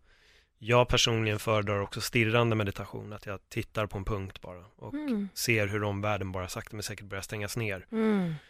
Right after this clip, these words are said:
Speaker 1: Och efter en viss tid så får jag en, en känsla av att jag är i mitt eget huvud.
Speaker 2: Ah.
Speaker 1: Och då har jag uppnått, liksom, en så här, en sweet spot för min egen meditation.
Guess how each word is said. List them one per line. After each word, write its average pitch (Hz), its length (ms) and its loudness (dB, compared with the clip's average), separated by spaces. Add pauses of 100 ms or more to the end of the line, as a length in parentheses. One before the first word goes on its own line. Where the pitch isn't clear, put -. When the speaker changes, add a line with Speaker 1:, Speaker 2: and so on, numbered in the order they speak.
(440)
Speaker 1:
Och - 180 -8
efter 117 280 2
en 113 160 4
viss 113 240 4
tid 123 300 6
så - 180 2
får 107 200 0
jag 98 100 0
en, 95 280 -4
en 113 200 -4
känsla 107 480 0
av 98 80 2
att 101 140 0
jag 117 80 0
är 113 40 -2 (120)
i 107 60 -2
mitt 104 220 -6
eget 101 260 -4
huvud. 107 320 0 (440)
Speaker 2:
Ah. 247 180 -2 (120)
Speaker 1:
Och 113 60 -6
då 117 220 4
har 104 100 2
jag 95 100 0
uppnått, 101 420 -6
liksom, 101 320 -8
en 95 120 -10
så 101 120 -12
här, 90 280 -8 (220)
en 101 220 -16
sweet 120 420 2
spot 101 360 0
för 117 60 2
min 110 120 2
egen 104 240 2
meditation. 101 560 -2